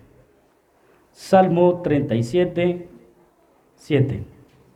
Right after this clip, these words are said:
El tema de esta noche, hermanos, es esperar en Dios. Cuando lo tengan, hermano, me dan fuerte amén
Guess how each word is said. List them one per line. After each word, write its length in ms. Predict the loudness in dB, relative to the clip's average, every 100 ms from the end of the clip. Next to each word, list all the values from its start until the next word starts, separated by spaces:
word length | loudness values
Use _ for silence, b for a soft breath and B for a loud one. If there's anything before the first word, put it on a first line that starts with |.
| -20 -20 -20 -20 _ _ _ _ _ _ _ _ _ _ _ _ _ _ _ _ _ _ _ _ _ _ _ -6
El 200 | -2 2
tema 280 | 4 4
de 60 | 2
esta 400 | 2 2 4 4
noche, 400 | 2 0 -2 -2
hermanos, 500 | -2 0 0 -2 -4
es 360 | -6 -6 -8 -16 _
esperar 760 | -8 -6 -4 2 4 2 0 -12 -20
en 140 | -12 -8
Dios. 400 | -8 -10 -16 -20 -20 -20 -20 -20 -20 -20 -20 -20 -20 -20 -20 -20 -20 -20 -14
Cuando 200 | -2 2
lo 40 |
tengan, 240 | 4 4 4
hermano, 320 | 4 2 2
me 100 | 0
dan 180 | 0 0
fuerte 280 | -2 -2 0
amén 320 | 0 0